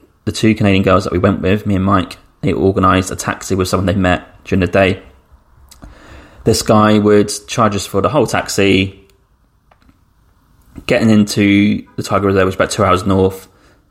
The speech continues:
tickets, and then bring us back. One problem that day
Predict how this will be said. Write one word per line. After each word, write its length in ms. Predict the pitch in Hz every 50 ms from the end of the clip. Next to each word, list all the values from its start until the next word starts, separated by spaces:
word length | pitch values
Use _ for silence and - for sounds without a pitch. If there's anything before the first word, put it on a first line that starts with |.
| _ _ _ _ _ _
tickets, 760 | - - 98 - - 98 - - - - - - - - - - - - - - - - _ - - -
and 100 | - 113
then 80 | 101 98
bring 160 | 107 104 98
us 100 | 95 -
back. 320 | - 110 104 - - - - - - _ _ _ _ _ _ _ _ _ _ _ _ _ _ _ _ _ _ _ - - - - -
One 200 | 139 151 160 147
problem 640 | - - 139 110 104 104 98 98 101 - - - -
that 200 | 95 92 - -
day 300 | 95 92 98 117 131